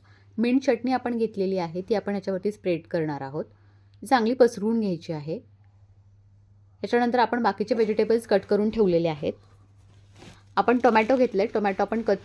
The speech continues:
कट करून घेतलेले, ते पीसेस ठेवलेले आहेत. उकडून कट केलेला बटाटा आपण घेतलेला आहे, त्याचे पीसेस आपण सँडविचवरती ठेवणार आहोत. ह्याच्यावरती थोडंसं आपण सॉल्ट स्प्रिंकल करणार आहोत. दुसरा सँडविचचा ब्रेड आपण घेतलेला आहे.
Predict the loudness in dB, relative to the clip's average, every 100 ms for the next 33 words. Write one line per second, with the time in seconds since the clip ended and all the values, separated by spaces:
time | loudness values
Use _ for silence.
0 | 0 0 2 0 0 2 2 2 0 -2
1 | -4 -4 -4 -4 -4 -2 -2 -2 -6 -10
2 | -14 -20 -20 -20 -20 -20 -12 -6 0 6
3 | 6 4 -4 -16 -20 -20 -20 -20 -20 -20
4 | 0 0 2 2 4 4 2 2 2 0
5 | 0 -2 -2 -4 -2 -2 -4 -8 -12 _
6 | _ _ _ -6 -4 0 2 2 2 2
7 | 0 0 0 -2 -2 -4 -4 -4 -4 -4
8 | -6 -8 -12 -18 -20 -20 -8 -2 4 4
9 | 4 2 2 2 0 0 -2 2 2 0
10 | -4 -6 -4 -2 -2 -4 -6 -8 -10 -14
11 | -16 -20 -20 -20 -20 -20 -20 -20 -20 -20
12 | -20 -20 -20 -20 _ -20 -20 -20 -20 -20
13 | _ _ -20 -20 -20 -20 -20 -20 -20 _
14 | -4 4 6 6 0 0 -2 -2 0 0
15 | 0 -2 -2 -4 -4 -6 -6 -4 -6 -8